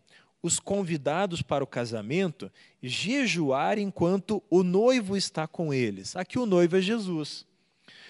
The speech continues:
"Durante o tempo em que o noivo estiver presente", ou seja,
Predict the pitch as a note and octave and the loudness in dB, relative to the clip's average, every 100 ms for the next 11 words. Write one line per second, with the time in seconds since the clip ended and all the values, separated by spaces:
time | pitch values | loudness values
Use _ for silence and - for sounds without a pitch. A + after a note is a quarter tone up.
0 | - D3 G3+ C#4 D#4+ E4 C#4+ A3+ F#3 F3+ | -18 0 2 4 2 0 -2 -2 0 0
1 | E3 D3+ D3+ E3+ D3 E3 C4 C#4+ A3+ G3+ | 4 2 4 0 2 4 4 4 2 -2
2 | - D3 C3 C3 - G#2 G2+ C3 G3 E3+ | -2 0 2 2 2 -2 -2 -2 0 0
3 | - F#2 - - - - G3 - C3+ A2+ | -4 -14 -14 -20 -8 0 0 2 -2 -2
4 | F2 | -8